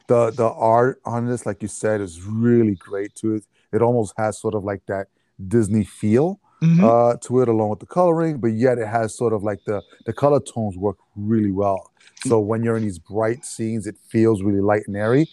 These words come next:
Speaker 1: and when it turns into, like, these colder tones, it feels really dark and, uh, ominous.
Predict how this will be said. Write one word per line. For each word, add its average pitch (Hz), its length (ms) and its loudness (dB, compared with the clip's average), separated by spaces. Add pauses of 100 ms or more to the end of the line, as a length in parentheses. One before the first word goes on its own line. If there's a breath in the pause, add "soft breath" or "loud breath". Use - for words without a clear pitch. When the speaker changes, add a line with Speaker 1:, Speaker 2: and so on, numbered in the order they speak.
(340 loud breath)
Speaker 1:
and 104 100 2
when 107 140 2
it 104 80 -2
turns 113 200 0
into, 101 240 -6
like, 101 180 -2 (100)
these 104 280 -4
colder 110 500 -2
tones, 127 500 -2
it - 80 -6
feels 101 320 -2
really 98 240 -4 (100)
dark 98 320 -4
and, 92 180 -12 (440 soft breath)
uh, 98 260 2
ominous. 101 580 -2